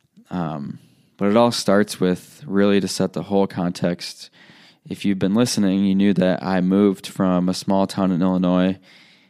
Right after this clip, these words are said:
um, that I've lived my entire life, went to college two hours away, but I've grown up here. I moved to New York, uh, Long Island area in July first.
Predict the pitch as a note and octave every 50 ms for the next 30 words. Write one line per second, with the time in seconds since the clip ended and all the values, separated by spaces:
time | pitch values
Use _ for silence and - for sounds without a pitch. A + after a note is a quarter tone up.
0 | _ - - - F2 E2 D#2 D#2 D#2 - F#2+ F#2+ _ _ _ _ _ _ _ _
1 | _ _ _ _ _ _ _ - - F2 E2 E2 F2+ G2 G2 G2 F#2 - G2 F#2
2 | F#2 F2+ F2+ - G#2 F#2+ F2+ F2 F2 F2 F2 F2 F#2 G2 - - - E2 F2+ -
3 | - - - G2+ F#2 F2 F#2 F2+ F2 F2+ - - - - - - _ _ _ _
4 | _ _ _ _ _ _ _ _ - - G#2+ F#2 F#2 F2 E2+ E2+ F#2 F#2 E2+ D2+
5 | D#2+ F2 G2 G#2 F#2 F2 E2+ E2+ E2 - - - G2+ F#2+ F#2 F#2 F#2+ - - G2
6 | F#2+ G#2 A2+ A#2 _ _ _ _ _ _ _ _ _ _ _ _ - - E2+ F2
7 | F2+ F#2 F#2 F2+ F2+ F2+ E2 A#1+ E2 G#2 A2 A2 G#2+ - - G#2 G#2 G2 G2 G2
8 | G2 G2 G2 G2 - - - - - - _ - F#2+ G2 G2 F2+ E2 F#2 F#2+ F#2+
9 | F#2 F2 F2+ F#2 F#2 F2 F2 E2+ F2+ F2+ F2+ F2+ F#2 G2 G#2+ A2+ - _ _ _
10 | _ _ _ _ _ _ _ _ _ - F#2 F2+ F2 E2+ D#2+ D#2+ D#2+ D#2+ D#2+ F2
11 | E2+ - - - F#2+ F2 E2 E2 D#2+ - - F2 F2+ A2 B2 - - - - -